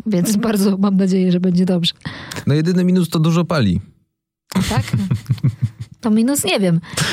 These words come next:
Speaker 1: Mo-, może, wiesz, może mu to daje.
Speaker 2: <laughs> Może, może mu to daje do pieca. E, dobra, i tak już kończąc temat piłkarski, który piłkarz jest najbliższy twojemu sercu?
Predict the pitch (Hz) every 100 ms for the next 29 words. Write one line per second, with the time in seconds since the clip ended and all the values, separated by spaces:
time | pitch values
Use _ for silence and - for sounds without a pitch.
0 | 403 480 427 427 370 392 359 359 311 214
1 | 233 247 254 262 233 233 196 165 - _
2 | - 143 - 208 160 131 - 180 180 127
3 | 123 127 117 127 123 120 120 107 - 90
4 | - - - 104 104 110 110 110 110 113
5 | 117 147 196 156 135 147 156 165 165 165
6 | - 170 165 160 165 160 - 156 156 -
7 | 156 - 151 139 117 113 104 101 113 98
8 | 104 107 104 107 98 113 104 101 107 95
9 | -